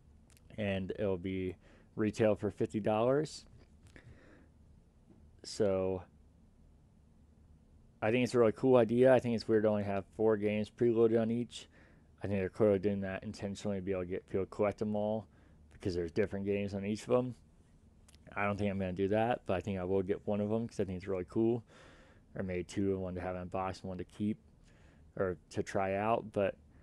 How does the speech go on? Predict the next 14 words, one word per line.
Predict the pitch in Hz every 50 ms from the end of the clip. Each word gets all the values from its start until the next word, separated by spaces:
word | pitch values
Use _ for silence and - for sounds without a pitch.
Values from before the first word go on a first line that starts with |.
| - - - - - - - - -
I | - 107
also, | 113 120 - - 120 113 110 107 -
I | 110 104
could | 110 101
see | - - 131
this | 123 107
being | - 123 113 110 104 98 92 - - _
very | - 113 120 120 113
collectible, | 110 - - 117 123 127 - - 135 143 147 143 147 147 135 131 - - -
or | 117 110 107
I | 101
could | 95 104 92
see | - - 107 104 101
it | 98 98 -